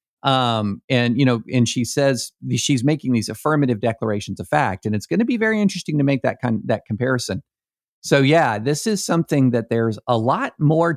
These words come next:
to it than just, "Was what she did. Did she say true things or did she say false things?" That's,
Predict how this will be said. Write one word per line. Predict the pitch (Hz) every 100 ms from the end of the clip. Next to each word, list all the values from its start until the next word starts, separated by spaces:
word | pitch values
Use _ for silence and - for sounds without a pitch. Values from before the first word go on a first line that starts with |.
| - -
to | 160
it | 127 104
than | 120 120 120 107
just, | 98 - 131 117 - - _ _ _ _ _ _ -
"Was | 117 139 143 127
what | 131 -
she | - 127 - 123
did. | 139 160 147 135
Did | 120 151
she | - 165 131
say | - 139 127
true | - 135
things | 120 120 110 110
or |
did | 101 110 98
she | 107
say | 98 98 92
false | - 147 127 -
things?" | 87 - -
That's, | 117 120 -